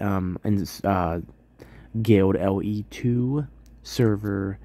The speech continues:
sixteen forty-three, I think.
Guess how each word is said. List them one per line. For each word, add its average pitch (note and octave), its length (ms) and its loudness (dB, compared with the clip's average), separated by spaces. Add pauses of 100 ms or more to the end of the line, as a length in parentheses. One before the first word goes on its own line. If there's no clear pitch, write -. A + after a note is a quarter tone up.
(1300)
sixteen G#2+ 720 -2
forty-three, A2 1000 -2 (1300)
I B2+ 80 2
think. - 560 -4